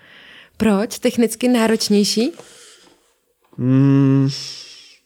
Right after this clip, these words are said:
Speaker 2: taky větší zážitek jako z té tratě, no. To
Speaker 1: Mhm.
Speaker 2: Brno je takový
Speaker 1: Je to tím, že jsi tam měl tu šestihodinovku, že to bylo víc emocí?
Speaker 2: Ne, to ani ne, ale i teďka jsme byli s Oliverem vlastně
Speaker 1: Mhm.
Speaker 2: na Dafitech trénovat. A oba dva se, jsme si řekli, že to Brno vlastně tam člověk, aby byl rychle,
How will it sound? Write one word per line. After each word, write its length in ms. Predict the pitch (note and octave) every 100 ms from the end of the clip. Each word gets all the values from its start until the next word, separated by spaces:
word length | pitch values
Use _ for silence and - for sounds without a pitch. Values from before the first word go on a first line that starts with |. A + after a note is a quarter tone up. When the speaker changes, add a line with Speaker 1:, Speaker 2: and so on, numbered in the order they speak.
| - -
Speaker 2:
taky 280 | G2+ -
větší 380 | C3 B2 - B2+
zážitek 480 | A#2 A2+ B2+ B2+ A2
jako 200 | G2+ A2+
z 80 | -
té 120 | A2
tratě, 320 | - - - -
no. 100 | A2+
To 80 | A2
Speaker 1:
Mhm. 80 | G#2+
Speaker 2:
Brno 260 | A2 A2
je 80 | A2
takový 640 | A2 - A#2 A#2 A#2 A#2 B2 _ _
Speaker 1:
Je 80 | G#3+
to 80 | A#3+
tím, 180 | A#3+ A#3
že 100 | A#3
jsi 60 |
tam 120 | A3+
měl 140 | A3+ G3+
tu 120 | G3+
šestihodinovku, 840 | - A3+ - A#3 G#3 G#3+ G3 G3+
že 120 | G#3 G#3
to 120 | G#3+
bylo 240 | A#3 F#3
víc 200 | F#3 - -
emocí? 440 | G#3+ G#3+ - F3+
Speaker 2:
Ne, 180 | A2 A2+
to 120 | B2
ani 140 | A#2+
ne, 180 | A2 A#2
ale 140 | A2+ A2+
i 40 |
teďka 260 | A2 - A#2
jsme 160 | G#2
byli 180 | G#2+ A2
s 80 | -
Oliverem 360 | G#2+ G#2+ A2
vlastně 400 | A2 A2 A2 A#2 A2 A2 A2 G#2+ G#2+
Speaker 1:
Mhm. 100 | A2 G#2+
Speaker 2:
na 60 |
Dafitech 500 | A2 A#2 A2 A#2 -
trénovat. 540 | A2+ A2 G#2+ A2+ A2 - - - _ _ _
A 260 | B2 A#2+ A#2
oba 240 | A#2 A2+
dva 180 | A2+ A#2
se, 140 | - B2 -
jsme 220 | - C3+ A#2+
si 140 | A#2+
řekli, 280 | A2+ - A#2
že 100 | A2
to 140 | A#2
Brno 260 | A2 A2+ A2
vlastně 280 | A2+ - A2+
tam 160 | A#2
člověk, 280 | A#2+ A2+ A#2
aby 80 | A2+
byl 180 | A#2+ A#2
rychle, 360 | G#2+ B2 A#2+